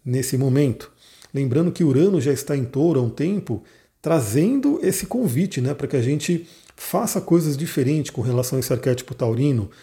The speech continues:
com relação ao dinheiro, com relação à alimentação, com relação ao lidar com a natureza. E a humanidade, parte dela está indo nessa direção, mas grande parte ainda não, né? Então precisamos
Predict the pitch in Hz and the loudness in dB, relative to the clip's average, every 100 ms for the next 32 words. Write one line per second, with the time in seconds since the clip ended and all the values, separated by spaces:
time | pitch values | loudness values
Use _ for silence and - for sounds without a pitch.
0 | - _ - 127 123 123 135 117 110 151 | -20 _ -2 0 0 0 0 0 2 4
1 | 156 123 131 127 120 - 131 123 127 123 | 4 2 0 0 0 -2 0 0 0 -2
2 | 113 - 156 135 131 127 117 - 135 123 | -6 -2 0 0 -2 0 -2 -2 -2 -2
3 | 123 127 127 131 110 - 117 147 143 151 | 0 -2 -2 -2 -4 -2 2 4 4 0
4 | 151 - - - _ _ 139 190 254 156 | -6 -16 -20 -20 _ _ 0 0 0 2
5 | 147 147 123 120 127 127 147 - - 277 | 4 4 2 2 2 0 -4 -12 -20 -6
6 | - 277 - 151 139 170 208 - 127 - | -2 0 0 4 4 4 0 -6 -8 0
7 | 123 123 196 160 - 120 135 151 139 143 | 2 2 2 2 0 -2 -2 -2 -2 -4
8 | - - - - 135 123 139 160 156 139 | -6 -18 -20 -8 -6 0 0 0 0 -2
9 | - 131 131 180 139 127 107 - _ 120 | 0 -2 -2 0 2 2 0 -6 _ -6
10 | 120 127 120 113 131 120 131 160 - | -4 -4 -6 -4 0 2 2 0 -4